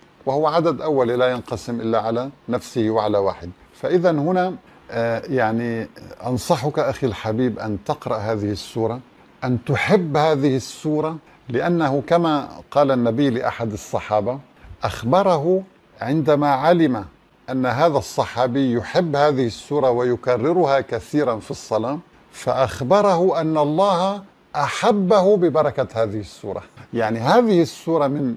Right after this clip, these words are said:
من، من خصائصها أنها تجلب لك محبة الله. ماذا تريد أكثر من ذلك؟ نحن اليوم نلهث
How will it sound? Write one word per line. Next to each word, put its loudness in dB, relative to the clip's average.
من، -4
من -6
خصائصها 0
أنها 2
تجلب 2
لك -2
محبة -6
الله. -4
ماذا 0
تريد -2
أكثر -6
من -6
ذلك؟ -4
نحن -4
اليوم 0
نلهث 0